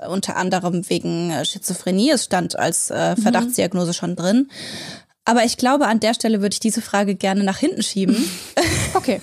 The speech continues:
Speaker 1: <laughs> An das Ende dieser Folge.
Speaker 2: Ich hab mich das nur gerade gefragt, weil ich dachte, die Umschreibung klang sehr vage. Und
Speaker 1: Ja,
Speaker 2: ich dachte mir,
Speaker 1: ja.
Speaker 2: was soll denn das für eine Diagnose gewesen sein? Ähm, aber okay, dann, dann stelle ich das mal zurück.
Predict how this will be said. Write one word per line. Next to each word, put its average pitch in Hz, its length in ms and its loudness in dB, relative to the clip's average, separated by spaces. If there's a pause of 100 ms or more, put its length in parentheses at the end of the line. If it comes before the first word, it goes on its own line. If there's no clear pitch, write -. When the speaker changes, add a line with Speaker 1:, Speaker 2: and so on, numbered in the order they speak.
(100)
Speaker 1:
<laughs> - 800 -2
An 269 100 2
das 269 140 2
Ende 269 300 2
dieser 247 260 0
Folge. 262 440 0 (800)
Speaker 2:
Ich - 140 0
hab 277 100 0
mich 262 120 0
das 247 200 -2
nur 254 100 2
gerade 226 220 2
gefragt, 226 380 0
weil 220 100 2
ich 214 80 -2
dachte, 220 220 -2
die 214 140 0
Umschreibung 226 640 0
klang 220 260 0
sehr 220 300 2
vage. 220 580 0
Und 269 80 0
Speaker 1:
Ja, 254 60 2
Speaker 2:
ich 233 80 0
dachte 240 200 -2
mir, 220 60 2
Speaker 1:
ja. 226 200 2 (260)
Speaker 2:
was 226 180 0
soll 226 160 2
denn 208 160 2
das 226 180 0
für 240 120 -2
eine 220 100 2
Diagnose 226 540 2
gewesen 202 420 2
sein? 220 360 2 (440)
Ähm, 220 1040 2 (220)
aber 262 200 2
okay, 240 320 0
dann, 226 280 2
dann 233 180 4
stelle 240 320 0
ich - 80 -4
das 220 220 -2
mal 202 260 -2
zurück. 214 460 -2